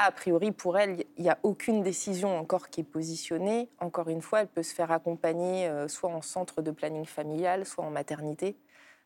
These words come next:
par une sage-femme, une psychologue, enfin, quelqu'un qui va pouvoir l'aider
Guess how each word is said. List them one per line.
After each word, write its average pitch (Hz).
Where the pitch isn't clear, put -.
par 165
une 165
sage-femme, 185
une 165
psychologue, 170
enfin, 160
quelqu'un 165
qui 180
va 160
pouvoir 160
l'aider 165